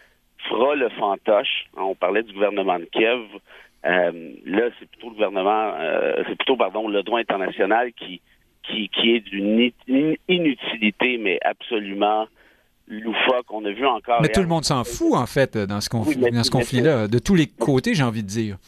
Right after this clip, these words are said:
Speaker 1: Oui, oui, mais c'est précisément ce que je dis, c'est que, euh, voyez, encore hier, au Conseil de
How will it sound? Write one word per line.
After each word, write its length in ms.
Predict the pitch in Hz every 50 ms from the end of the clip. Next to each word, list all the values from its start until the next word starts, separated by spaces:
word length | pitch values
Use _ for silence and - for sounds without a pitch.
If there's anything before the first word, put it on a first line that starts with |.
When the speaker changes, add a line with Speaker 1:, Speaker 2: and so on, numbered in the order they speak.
| - - - - - -
Speaker 1:
Oui, 320 | - - - 120 - 339 370 339
oui, 120 | 311 254 226
mais 120 | 185 147 -
c'est 80 | - 123
précisément 500 | 127 127 127 120 - - 131 127 139 147
ce 60 | - -
que 120 | 139 131
je 60 | 117 117
dis, 240 | - 208 247 - 123
c'est 80 | 135 120
que, 160 | - 131 117
euh, 800 | 110 - _ - _ - - _ - 90 104 104 101 95 82 76
voyez, 220 | 95 113 120 147 160
encore 380 | 143 123 - - 147 151 143
hier, 260 | 123 127 135 147 151 123
au 80 | 120 -
Conseil 340 | - 113 110 - 139 131
de 120 | 117 117